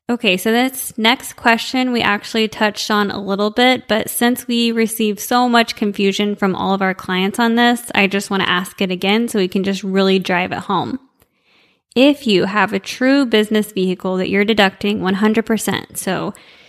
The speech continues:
you have your personal vehicle that you use at home, but you have, like, a true, let's say, work vehicle, are you also able to deduct gas and car-related expenses for that vehicle, like oil changes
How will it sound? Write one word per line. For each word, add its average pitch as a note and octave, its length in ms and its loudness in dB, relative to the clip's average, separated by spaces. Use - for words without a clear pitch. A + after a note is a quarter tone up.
you G3+ 160 -2
have F#3 340 2
your E3 240 -4
personal C#4 460 0
vehicle B3 480 4
that G#3 120 2
you G3 160 0
use F#3+ 360 2
at - 160 -2
home, A3 480 -2
but - 180 -4
you G3 80 -2
have, F#3 400 0
like, F3 160 -6
a E3+ 80 -6
true, G3 680 0
let's - 240 -6
say, F3 200 -4
work G#3 540 -2
vehicle, F#3 640 -10
are A3 220 4
you C4 500 4
also G#3+ 440 2
able G3+ 480 4
to A3+ 200 -6
deduct F#3 580 -4
gas F3+ 480 0
and G#3 180 0
car-related G#3+ 640 2
expenses G3 920 -2
for G3+ 180 -2
that F3 240 2
vehicle, F#3+ 480 -2
like - 340 -6
oil B3 260 6
changes F#3 720 0